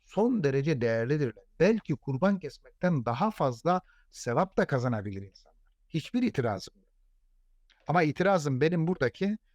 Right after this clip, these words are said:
tutumadır. Bu tutum kendini, e, bir üçkağıtçılıkla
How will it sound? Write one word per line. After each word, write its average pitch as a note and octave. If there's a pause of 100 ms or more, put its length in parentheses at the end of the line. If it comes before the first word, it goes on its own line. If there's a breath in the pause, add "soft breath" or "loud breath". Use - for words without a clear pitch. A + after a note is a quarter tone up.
(260)
tutumadır. E3+ (680)
Bu G3+
tutum F#3+ (180)
kendini, D#3 (800)
e, C3+
bir G#3+
üçkağıtçılıkla D#3+